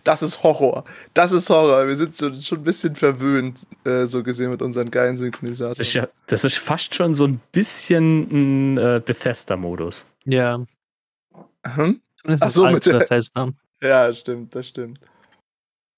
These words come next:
Speaker 1: Äh, ich mag, äh, eure deutschen Stimmen <laughs> auch nicht.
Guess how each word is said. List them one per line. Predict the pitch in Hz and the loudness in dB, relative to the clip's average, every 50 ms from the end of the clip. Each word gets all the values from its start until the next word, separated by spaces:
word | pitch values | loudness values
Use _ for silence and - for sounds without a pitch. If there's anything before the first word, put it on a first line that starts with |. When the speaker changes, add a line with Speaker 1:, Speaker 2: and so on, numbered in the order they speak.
| _ _ _ _ - 208 202 - - - 190 170 135 110 - _ _ _ _ _ _ _ _ _ _ - - | _ _ _ _ -8 -8 -8 -10 -14 -20 -18 -18 -18 -18 -20 _ _ _ _ _ _ _ _ _ _ -8 -2
Speaker 1:
Äh, | - 143 143 147 147 160 | 2 2 2 2 2 0
ich | 139 - | -2 -2
mag, | 151 147 151 180 190 202 196 - 202 - | 0 0 2 2 2 0 -2 -4 -6 -4
äh, | - 156 151 147 147 147 147 147 143 143 139 127 - _ _ _ _ _ _ _ _ _ _ _ _ | -2 0 2 2 2 2 2 2 0 0 -2 -4 -6 _ _ _ _ _ _ _ _ _ _ _ _
eure | - 156 165 196 185 175 160 | 2 4 4 4 4 2 0
deutschen | 143 131 156 160 156 - - 156 135 | 2 2 2 2 2 2 -2 -6 -6
Stimmen | - - - 156 151 190 | -6 -4 -2 -2 -2 0
<laughs> | - | 0
auch | - - - 214 208 - | 2 2 2 2 2 0
nicht. | - 190 208 | -4 -6 -6